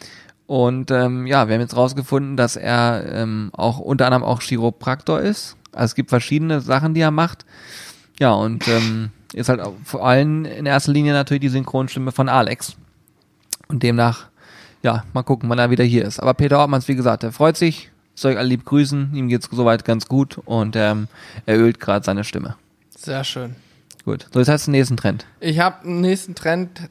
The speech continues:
Speaker 2: der, ähm, also es gibt generell einen Foodtrend, den wirst du auch schon beobachtet haben, Protein. Es gibt jetzt alles als Proteinquelle.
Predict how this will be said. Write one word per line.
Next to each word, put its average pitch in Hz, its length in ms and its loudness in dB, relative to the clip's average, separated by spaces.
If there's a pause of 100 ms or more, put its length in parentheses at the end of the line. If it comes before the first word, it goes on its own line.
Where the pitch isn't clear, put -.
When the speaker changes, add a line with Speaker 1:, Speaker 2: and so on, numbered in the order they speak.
Speaker 2:
der, 143 400 2
ähm, 143 160 -2
also 147 300 0
es 151 140 -4
gibt - 200 -4
generell 160 440 2
einen 190 80 0
Foodtrend, 180 440 -8
den 156 200 0
wirst 151 240 -2
du 98 60 -2
auch 135 120 0
schon 143 160 -6
beobachtet 160 560 0
haben, 165 320 0 (720)
Protein. 160 640 0 (920)
Es 175 180 2
gibt 175 200 -4
jetzt 165 240 -4
alles 202 340 2
als 160 540 0
Proteinquelle. 185 840 -2